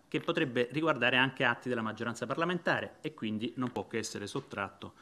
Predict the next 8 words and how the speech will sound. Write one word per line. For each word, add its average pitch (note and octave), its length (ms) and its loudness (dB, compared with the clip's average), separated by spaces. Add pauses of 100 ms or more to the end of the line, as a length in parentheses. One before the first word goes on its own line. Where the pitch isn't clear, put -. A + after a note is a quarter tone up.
(320)
a C#3+ 140 0
qualsiasi A2+ 400 0
influenza G#2 400 -6
del G2 120 -6
governo. F2 600 -12 (640)
Relativamente F#3+ 640 4
all'articolo C3+ 480 4
tre, G3 400 2